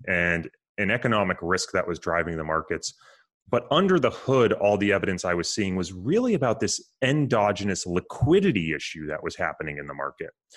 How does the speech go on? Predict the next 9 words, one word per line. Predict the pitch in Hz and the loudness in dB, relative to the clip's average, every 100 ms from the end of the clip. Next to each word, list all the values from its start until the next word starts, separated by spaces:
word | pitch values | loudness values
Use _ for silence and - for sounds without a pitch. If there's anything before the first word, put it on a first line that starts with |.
| - - - | -20 -12 -4
And | 117 | -2
so | 135 | 0
people | 120 - 202 185 156 | 0 -2 -2 2 4
were | 131 113 104 101 92 - | 4 4 4 2 0 -4
making | 113 123 123 107 | -2 -2 -2 -4
political | - 107 113 117 101 | -2 0 0 0 2
arguments | 92 101 104 101 - | 2 2 0 -2 -4
about | 87 82 | -4 -2
whether | 85 90 90 85 | 0 2 2 0